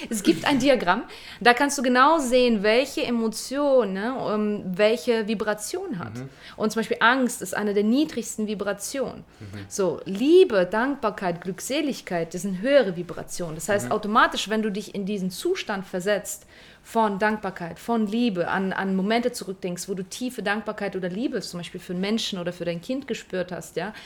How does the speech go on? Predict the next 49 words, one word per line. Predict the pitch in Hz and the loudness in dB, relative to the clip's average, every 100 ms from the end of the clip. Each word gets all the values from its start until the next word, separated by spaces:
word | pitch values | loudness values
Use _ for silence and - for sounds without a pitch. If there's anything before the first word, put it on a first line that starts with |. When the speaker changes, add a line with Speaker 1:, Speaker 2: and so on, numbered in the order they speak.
| - - - | -20 -20 -4
Speaker 1:
dann | 214 208 | -2 0
erhebst | 208 196 233 - | 0 -2 -2 0
du | - | 4
automatisch | 277 320 277 262 240 | 4 2 -2 -2 -4
dein | - 220 | -6 -6
Energie-, | 214 208 202 220 - - _ | -4 -4 -4 -6 -8 -12 _
Energieniveau. | - 208 220 240 226 160 160 156 _ | -8 -4 -4 -2 -4 -6 -10 -14 _
Speaker 2:
Mhm. | 104 90 101 90 - - - | -14 -10 -10 -12 -16 -16 -2
Speaker 1:
Und | 214 | 2
dann | 226 | 4
wird | 233 240 | 2 4
alles | 262 311 311 - 226 | 6 6 2 -2 -4
leichter | 226 - - | -4 -4 -10
in | 170 | -10
deinem | 165 175 170 | -10 -12 -10
Leben. | 170 - - _ | -10 -12 -18 _
Speaker 2:
Mhm. | 104 95 101 92 - - _ | -14 -12 -12 -14 -16 -20 _
Speaker 1:
Ne? | 196 277 427 | -6 -6 0
Also, | 202 214 220 | 2 4 6
weil, | 226 226 208 | 6 4 2
weil | 226 | 2
Flow | 233 294 339 | 2 4 4
ist | 262 - | 4 2
ja | 233 | 2
genau | 247 285 | 2 4
das, | 294 220 214 | 4 4 4
wenn | 226 | 2
du | |
einfach | - 240 240 | 2 0 -4
auf | 226 | -4
dieser | 240 214 185 175 | 0 0 0 0
Welle | 277 294 202 180 | 0 2 0 0
reitest, | 170 170 185 269 - | 0 -2 -2 -6 -6
auf | 185 | -6
dieser | 214 202 | -4 -2
Ener-, | 202 190 190 165 | -2 -6 -6 -4
hohen | 226 285 | 0 0
Energiewelle | 220 208 196 220 254 202 190 175 | 0 -2 -4 -4 -4 -2 -2 -2
reitest | 190 220 214 | -4 -4 -8
und | 202 | -6
es | 208 - | -6 -8
ge-, | - - | -8 -6
und | 214 | -4
du | |
bist | 190 226 - | -4 -6 -4
einfach, | 226 226 226 | -6 -6 -4
alles | 254 247 | -4 -4
ist | 240 - | -12 -8
easy, | 247 226 226 | -6 -6 -6